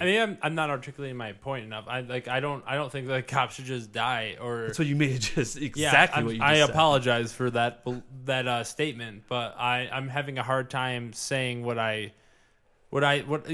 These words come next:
Speaker 1: 'cause it, you know, the thing is, it's a complicated fucking answer.
Speaker 2: It is, and there's no, I mean, there's no answer. That's why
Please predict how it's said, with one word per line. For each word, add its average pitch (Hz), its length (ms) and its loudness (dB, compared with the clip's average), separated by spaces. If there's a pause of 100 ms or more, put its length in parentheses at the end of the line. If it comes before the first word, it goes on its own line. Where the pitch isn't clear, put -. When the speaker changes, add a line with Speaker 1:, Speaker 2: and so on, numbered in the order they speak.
Speaker 1:
'cause 185 160 6
it, 208 220 0
you 208 80 -2
know, 269 140 4
the 220 100 2
thing 254 200 2
is, 180 140 4
it's 170 160 0
a 180 60 0
complicated 190 580 0
fucking 190 440 -2
answer. 160 280 2
Speaker 2:
It 180 200 2
is, 95 160 -8
and 117 100 -4
there's 131 160 -2
no, 143 380 2
I 143 60 2
mean, 175 120 2
there's 196 160 4
no 175 320 4
answer. 147 380 -2
That's 127 120 -2
why 143 120 4